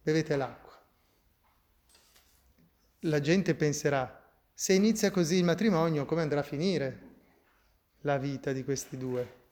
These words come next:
Un presagio poco rassicurante. Ecco, ma che cosa è questo vino? Il vino rappresenta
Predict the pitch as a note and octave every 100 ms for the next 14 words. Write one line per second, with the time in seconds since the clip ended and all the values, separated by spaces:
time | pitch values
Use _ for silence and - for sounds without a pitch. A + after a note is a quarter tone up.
0 | _ _ _ _ _ _ _ D#3+ F#3+ F3+
1 | D3+ D3 D3 D3 C#3+ - - - _ -
2 | - - - F3+ F3 E3+ E3 F3 F3 G3+
3 | G3 C#3+ - C3+ - _ _ _ _ _
4 | - _ _ _ _ _ - - _ _
5 | _ _ _ _ _ _ _ _ - _
6 | _ G3 F#3+ D#3+ C#3 - - - - _
7 | _ _ _ _ _ _ _ _ _ A3
8 | A3+ A#3 C#4 C4 C4+ A#3+ D#3+ - D3+ -
9 | D#3 C3+ C3+ B2+ A2+ A#2+ _ _ _ _
10 | _ _ _ _ _ _ _ _ _ -
11 | - F3 F3 C4 G3+ E3+ D#3+ D#3 E3 E3+
12 | D3+ - -